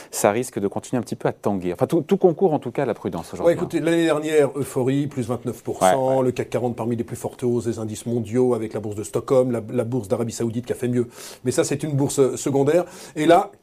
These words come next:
Speaker 2: que se passe-t-il ? Le seul catalyseur en ce moment, c'est plus l'Omicron, c'est plus le Delta, c'est plus le Gamma, ce sont les taux d'intérêt et ce
Speaker 1: Ouais.
Speaker 2: fameux dix ans américain. Je vais vous donner un exemple très précis. Hier, on était à un quatre-vingt-un à un moment en séance sur le dix ans américain.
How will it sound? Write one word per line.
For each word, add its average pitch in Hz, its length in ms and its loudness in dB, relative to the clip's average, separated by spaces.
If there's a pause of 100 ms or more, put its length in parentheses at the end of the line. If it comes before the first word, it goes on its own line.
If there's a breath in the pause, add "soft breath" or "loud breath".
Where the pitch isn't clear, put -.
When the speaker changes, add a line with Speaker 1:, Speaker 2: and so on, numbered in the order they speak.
Speaker 2:
que 226 100 6
se - 100 0
passe-t-il ? 165 600 2
Le 160 140 -2
seul 196 240 2
catalyseur 143 520 0
en 127 60 2
ce - 120 -12
moment, 139 240 2
c'est 139 160 -4
plus 175 180 -2
l'Omicron, 147 560 0
c'est 135 140 -4
plus 135 160 -4
le 127 60 -4
Delta, 135 360 2
c'est 123 140 -6
plus 190 160 -2
le 165 60 -2
Gamma, 131 360 2 (260 loud breath)
ce 185 220 6
sont 202 360 4
les 170 180 4
taux 185 100 6
d'intérêt 160 480 4
et 147 80 -2
ce 143 120 -2
Speaker 1:
Ouais. - 60 2
Speaker 2:
fameux 143 280 0
dix 135 180 0
ans 139 60 4
américain. 139 420 2 (240 loud breath)
Je - 100 2
vais 165 40 6
vous 185 60 8
donner 185 160 8
un 175 80 6
exemple 143 260 0
très 143 100 2
précis. 214 480 -2
Hier, 233 320 6
on 170 100 4
était 160 240 4
à - 220 4
un 214 140 4
quatre-vingt-un 175 720 2
à 156 40 2
un 139 60 2
moment 143 300 4
en 127 40 0
séance 127 280 -2
sur 117 100 -6
le 117 60 -2
dix 143 180 -4
ans 143 60 0
américain. 131 420 0